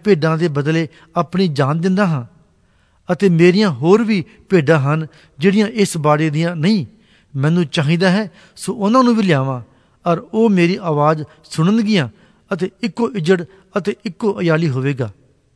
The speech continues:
ਪਿਤਾ ਮੈਨੂੰ ਇਸ ਲਈ ਪਿਆਰ ਕਰਦਾ ਹੈ ਕਿ ਮੈਂ ਆਪਣੀ ਜਾਨ ਦਿੰਦਾ ਹਾਂ ਤਾਂ ਜੋ ਉਹਨੂੰ ਫੇਰ ਲਵਾਂ। ਕੋਈ ਉਸ ਨੂੰ ਮੈਥੋਂ ਖੋਹਦਾ ਨਹੀਂ, ਪਰ ਮੈਂ ਆਪੇ ਉਸ ਨੂੰ ਦਿੰਦਾ ਹਾਂ।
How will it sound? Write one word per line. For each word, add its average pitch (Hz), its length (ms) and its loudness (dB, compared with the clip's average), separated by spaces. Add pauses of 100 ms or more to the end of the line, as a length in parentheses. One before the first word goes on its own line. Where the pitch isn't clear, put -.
(540)
ਪਿਤਾ 180 260 2
ਮੈਨੂੰ 165 360 0
ਇਸ 196 180 -2
ਲਈ 202 240 0 (260)
ਪਿਆਰ 156 200 2
ਕਰਦਾ 147 380 0
ਹੈ 170 220 -2 (320)
ਕਿ 180 120 0
ਮੈਂ 170 260 2 (320)
ਆਪਣੀ 185 360 0
ਜਾਨ 160 360 0
ਦਿੰਦਾ 147 300 0
ਹਾਂ 139 200 -2 (500)
ਤਾਂ 196 200 4
ਜੋ 160 260 -2 (260)
ਉਹਨੂੰ 180 240 -2 (160)
ਫੇਰ 165 240 4
ਲਵਾਂ। 123 300 -2 (800)
ਕੋਈ 247 260 4
ਉਸ 247 280 -4
ਨੂੰ 226 120 0
ਮੈਥੋਂ 170 400 -4 (220)
ਖੋਹਦਾ 185 320 -2
ਨਹੀਂ, 120 180 -6 (680)
ਪਰ 190 120 0
ਮੈਂ 185 140 2
ਆਪੇ 170 420 0
ਉਸ 180 240 -8
ਨੂੰ 180 100 -6
ਦਿੰਦਾ 139 260 -4
ਹਾਂ। 127 200 -6